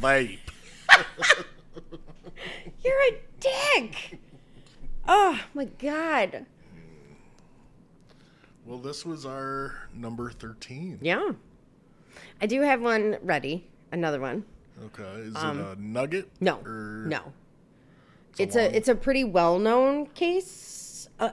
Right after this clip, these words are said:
Speaker 2: I would say, okay. If you're a little bit older, you would probably know, but, like, it's a pretty well-known case in, like, the true crime world. Plus, it was, it was a request.
Speaker 1: Okay.
Speaker 2: So.
Speaker 1: Was there any movie on it or anything?
Speaker 2: Yeah,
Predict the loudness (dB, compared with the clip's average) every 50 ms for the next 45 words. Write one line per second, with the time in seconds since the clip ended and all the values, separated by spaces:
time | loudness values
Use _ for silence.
0 | -2 0 2 2 2 2 -2 0 -2 -2 -2 -2 -2 -2 -2 -2 -2 -4 -8 -10
1 | -14 -16 -16 -18 -20 -20 -20 -20 -20 -20 -20 -20 -20 -20 -20 -20 -20 -20 -20 -20
2 | -20 -16 -12 -10 -10 -10 -8 -10 -12 -12 -14 -18 -20 -20 -10 -2 -2 -2 0 2
3 | 4 4 4 4 6 4 6 6 4 2 4 2 2 2 2 2 2 2 2 0
4 | -2 -4 -4 -2 -2 0 -2 -2 -4 -2 -4 -4 -4 0 0 0 2 2 0 -2
5 | -2 -2 -2 0 0 0 0 -2 -2 -2 -4 -2 -2 -4 -6 -6 -8 -10 -8 -6
6 | -6 -8 -4 -4 -4 -2 -2 -2 -2 -2 0 -2 -4 -4 -4 -4 -6 -6 -4 -6
7 | -8 -8 -8 -10 -10 -10 -12 -10 -10 -12 -12 -12 -14 -14 -14 -16 -16 -18 -16 -16
8 | -18 -18 -18 -6 -4 -2 -2 -2 -2 -2 -2 -4 -4 -6 -6 -6 -6 -4 -4 -6
9 | -6 -6 -8 -10 -16 -12 -10 -8 -8 -8 -10 -12 -16 -16 -14 -16 -18 -18 -18 -20
10 | -20 -20 -20 -20 -20 -18 -18 -18 -16 -14 -16 -16 -14 -16 -16 -16 -18 -20 -20 -20
11 | -20 -18 -10 -6 -4 -4 -4 -4 -6 -10 -16 _ _ -20 _ -20 -20 -20 -20 -20
12 | -16 -14 -12 -12 -10 -10 -10 -10 -10 -10 -12 -12 -12 -12 -12 -12 -12 -12 -12 -12
13 | -12 -12 -12 -12 -12 -14 -12 -12 -12 -12 -12 -12 -14 -14 -16 -16 -16 -14 -14 -14
14 | -14 -8 -6 -4 -2 -2 -2